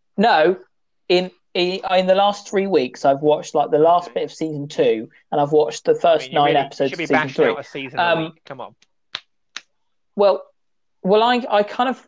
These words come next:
Speaker 1: you know, I, I watch The Office is a thing that I watch. Just like, if I've
Speaker 2: Yeah.
Speaker 1: got a little bit of spare time, I watch a bit of The Office,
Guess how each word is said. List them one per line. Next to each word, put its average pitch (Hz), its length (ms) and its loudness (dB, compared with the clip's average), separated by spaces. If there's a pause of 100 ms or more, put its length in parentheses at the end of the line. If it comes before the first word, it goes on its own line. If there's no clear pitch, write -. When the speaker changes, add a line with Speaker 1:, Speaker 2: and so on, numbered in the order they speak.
Speaker 1:
you 180 100 -2
know, 127 120 4
I, 156 200 0 (400)
I 156 100 4
watch 190 400 0
The 170 140 2
Office - 520 -2
is 135 140 -6
a 147 60 0
thing 151 200 0
that 143 80 0
I 135 60 2
watch. 143 260 2
Just - 140 -4
like, 147 180 0
if 156 120 0
I've 156 80 0
Speaker 2:
Yeah. - 60 -8
Speaker 1:
got 165 100 4
a - 20 4
little 147 160 4
bit 135 120 0
of - 40 -8
spare 143 300 -2
time, 123 320 -4
I - 20 -2
watch - 220 -4
a - 40 -18
bit 123 100 0
of 104 40 -2
The 135 120 2
Office, - 380 -4